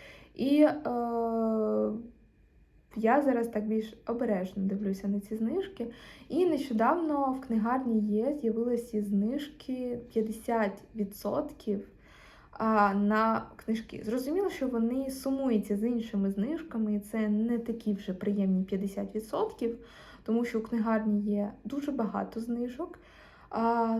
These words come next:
тому, е, це, е, ну так, п'ятдесят відсотків так, ну окей.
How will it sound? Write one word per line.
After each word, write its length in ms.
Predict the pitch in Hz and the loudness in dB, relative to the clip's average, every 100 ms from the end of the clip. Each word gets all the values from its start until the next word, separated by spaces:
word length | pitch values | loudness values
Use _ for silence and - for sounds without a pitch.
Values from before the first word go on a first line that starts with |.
| 226 | -2
тому, 520 | 247 233 233 311 339 | -2 0 0 0 -2
е, 1040 | 294 - 226 226 220 220 214 208 208 - - - - - _ - - - | -2 -4 -2 0 0 0 0 -2 -4 -10 -18 -20 -20 -20 _ -20 -20 -10
це, 520 | 254 262 262 254 - - | -2 2 2 2 -4 -4
е, 40 | 208 208 233 | -4 -4 -4
ну 60 | 359 | -4
так, 280 | 240 - - | -4 -4 -4
п'ятдесят 420 | 254 220 311 320 | -2 2 4 4
відсотків 480 | 277 269 269 262 226 | 4 0 0 2 -2
так, 220 | - - - - | -2 -10 -16 -8
ну 80 | 269 | -6
окей. 440 | 262 - 185 | -4 -4 -8